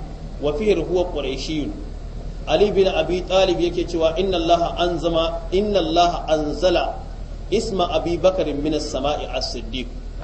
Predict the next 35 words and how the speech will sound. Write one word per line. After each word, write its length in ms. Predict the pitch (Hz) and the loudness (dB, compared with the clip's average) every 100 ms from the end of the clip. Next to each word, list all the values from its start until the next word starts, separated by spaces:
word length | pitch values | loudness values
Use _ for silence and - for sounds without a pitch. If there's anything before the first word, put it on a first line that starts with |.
| - - 131 | -8 -8 -4
Yace, 240 | 156 185 | -2 0
"Na 160 | 165 175 190 | 4 6 6
rantsi 300 | 196 180 160 | 0 0 -2
da 100 | 156 | 0
Allah 320 | 180 170 143 | 2 2 0
sunan 400 | - 170 175 180 | -2 0 0 0
Sayyidina 400 | - 160 151 147 | -2 -2 -2 -2
Abubakar 400 | 147 147 147 131 | -2 -2 -2 -6
as-Siddiq, 400 | 135 - 143 156 - | -6 -6 -4 -4 -2
Allah 240 | 165 156 | 0 2
ya 160 | 143 143 | 4 2
saukar 320 | 151 147 156 139 | 0 -2 -4 -6
da 60 | |
shi 140 | - 139 | -6 -6
daga 160 | 120 - | -8 -6
sama." 240 | 131 113 - - - - - - - | -6 -6 -8 -10 -10 -10 -10 -10 -8
Wa 160 | 120 135 | -4 -2
kana 320 | - 185 180 | 4 4 4
yahlifu 560 | 165 175 - 165 165 165 | 2 0 0 0 0 0
ala 320 | 139 156 156 | 0 2 4
zalika, 320 | 160 160 151 - | 4 2 -2 -2
kuma 160 | 180 | -2
akan 320 | 185 151 190 170 | -2 -4 0 4
wannan 400 | 170 226 220 175 | 4 4 2 2
magana 320 | 156 180 160 | 2 2 0
in 140 | 160 | -2
ya 60 | 165 | -2
faɗa 240 | 156 139 135 | -2 -2 -2
sai 140 | 160 | -2
ya 80 | 139 | -2
rantsi. 240 | 127 127 - - - - - - 131 | -2 -6 -10 -10 -10 -10 -10 -8 -2
Wannan 260 | 180 190 165 | 2 2 2
magana 320 | 156 180 175 | 4 4 2
akhrajahu 640 | 156 - 160 170 165 156 151 - - - | -2 0 2 2 0 -2 -4 -8 -8 -2
Tabarani, 560 | 147 147 151 165 175 | 2 4 4 2 0